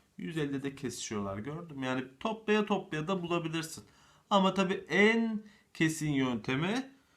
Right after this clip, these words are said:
sağ tarafta yaptığımız yöntem. Yüz elli, üç yüz ve dört yüz elliden üç tane ortak katı vardır diyoruz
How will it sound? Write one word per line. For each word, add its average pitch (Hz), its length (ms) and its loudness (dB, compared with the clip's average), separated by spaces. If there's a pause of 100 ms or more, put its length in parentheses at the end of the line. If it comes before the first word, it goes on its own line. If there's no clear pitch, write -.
(260)
sağ 226 320 4
tarafta 127 420 0
yaptığımız 107 520 -4
yöntem. 165 420 -2
Yüz 165 200 -2
elli, 190 260 4
üç 214 220 -2
yüz 143 160 -4
ve 139 140 2
dört 170 240 0
yüz 139 120 -2
elliden 139 640 0
üç 196 360 -2
tane 143 640 2 (1600)
ortak 143 580 0
katı 147 540 -4 (540)
vardır 117 760 -2 (1700)
diyoruz 147 960 2